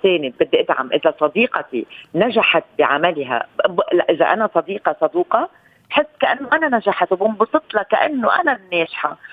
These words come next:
وبزقف لها وبدعمها، و-، وعلى صفحاتي يمكن على السوشيال ميديا بشارك article مكتوب عنا.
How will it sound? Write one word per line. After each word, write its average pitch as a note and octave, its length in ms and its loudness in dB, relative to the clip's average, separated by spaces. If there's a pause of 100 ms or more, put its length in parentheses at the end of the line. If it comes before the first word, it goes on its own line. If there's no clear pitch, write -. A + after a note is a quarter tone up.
(120)
وبزقف - 680 -2
لها D3+ 180 0 (180)
وبدعمها، F#3+ 680 0 (240)
و-، F#3 380 2
وعلى F3 260 0
صفحاتي G#3+ 520 0
يمكن G#3 340 -4
على D#3+ 120 -2
السوشيال G3+ 360 -4
ميديا G#3 280 0
بشارك A3 440 0
article G3 500 -4
مكتوب F3+ 360 -10
عنا. F3+ 360 0